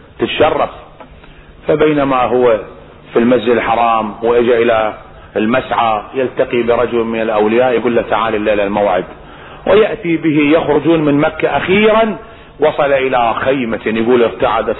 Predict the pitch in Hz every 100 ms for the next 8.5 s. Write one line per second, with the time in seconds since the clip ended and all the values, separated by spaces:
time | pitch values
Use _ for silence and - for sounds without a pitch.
0 | - 113 110 101 110 107 117 110 113 107
1 | - - 107 104 104 101 - - - -
2 | - - - 95 101 90 87 - 98 90
3 | 85 78 - - - - - 127 123 139
4 | 139 120 - - 113 123 131 123 113 139
5 | - - - 110 - - - - - -
6 | - 117 120 131 123 - 135 110 101 95
7 | - 101 95 98 95 104 101 98 - 104
8 | 107 95 92 95 82